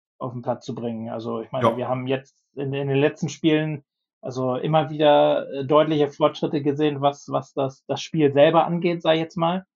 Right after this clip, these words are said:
Speaker 1: Also dass, dass sowohl das Spielsystem als auch die Abläufe, die, die immer besser ineinander passen.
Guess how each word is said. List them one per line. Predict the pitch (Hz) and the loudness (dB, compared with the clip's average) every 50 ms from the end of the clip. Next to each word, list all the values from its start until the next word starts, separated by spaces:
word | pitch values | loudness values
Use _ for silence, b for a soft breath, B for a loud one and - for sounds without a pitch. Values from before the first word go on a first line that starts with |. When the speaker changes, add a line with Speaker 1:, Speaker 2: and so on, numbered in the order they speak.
| _ _ _ _ - | _ _ _ _ -10
Speaker 1:
Also | 131 123 135 | -6 -6 -4
dass, | 123 127 131 123 - | -2 -2 -2 -2 -2
dass | - 139 139 - - | -6 -8 -8 -8 -10
sowohl | - 143 127 135 139 139 | -8 -6 -2 -2 0 -2
das | 139 - | -2 -2
Spielsystem | - 151 143 139 139 139 - - 160 156 156 151 | -2 -4 -2 -2 -2 -6 -4 -2 -2 -2 0 0
als | 147 143 139 156 | -2 -2 -2 -2
auch | 135 | -2
die | - 156 - | -2 -2 0
Abläufe, | 151 160 - 160 147 151 156 151 - 160 139 | 0 0 4 4 6 6 4 4 0 -2 -2
die, | 135 135 135 135 | -2 -2 -4 -2
die | 131 135 147 | -2 -2 -2
immer | 156 160 165 156 | 2 2 2 2
besser | - 165 160 - - 165 | 2 0 -2 0 0 0
ineinander | 160 151 147 151 156 165 165 165 | 0 0 0 0 0 0 0 -2
passen. | 156 - - 170 170 - 180 185 185 | -2 0 -2 -2 0 0 -4 -4 -4